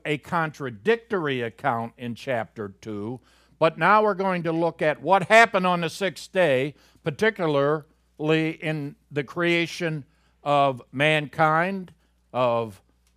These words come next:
uh, Adam and Eve, and how does that help us today in our understanding of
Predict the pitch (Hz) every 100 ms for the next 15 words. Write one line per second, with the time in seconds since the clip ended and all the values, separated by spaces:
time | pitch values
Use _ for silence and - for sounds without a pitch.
0 | _ _ - 110 101 - 131 156 170 180
1 | 170 151 - 117 117 139 156 170 180 170
2 | _ _ _ - 131 127 123 117 107 -
3 | - 151 180 185 180 143 165 147 143 _
4 | _ _ _ - 185 175 135 127 117 -
5 | 131 123 170 151 120 113 117 _ _ 127
6 | 127 123 123 131 127 120 - 143 135 127
7 | 127 117 107 _ _ _ - 113 113 110
8 | 104